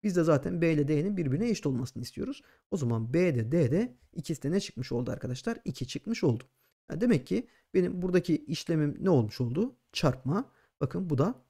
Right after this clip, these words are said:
toplama olmuş oldu. İşlem önceliğine göre bakın, önce çarpmayı yapacağım. Altı kere iki, on iki. Artı üç geldi. On iki ile de üçü toplarsam cevabımız on beş olarak bulunmuş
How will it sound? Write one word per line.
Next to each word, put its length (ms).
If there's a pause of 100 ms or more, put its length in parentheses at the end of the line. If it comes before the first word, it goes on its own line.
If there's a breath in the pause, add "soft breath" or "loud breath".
(120)
toplama 380
olmuş 500
oldu. 320 (320 soft breath)
İşlem 400
önceliğine 460
göre 340
bakın, 200
önce 240
çarpmayı 460
yapacağım. 400 (320 soft breath)
Altı 260
kere 180
iki, 340 (360)
on 120
iki. 360 (1040)
Artı 460 (300)
üç 200
geldi. 460 (280 soft breath)
On 120
iki 180
ile 100
de 60
üçü 260
toplarsam 680 (300 soft breath)
cevabımız 640 (380)
on 240
beş 240
olarak 480
bulunmuş 520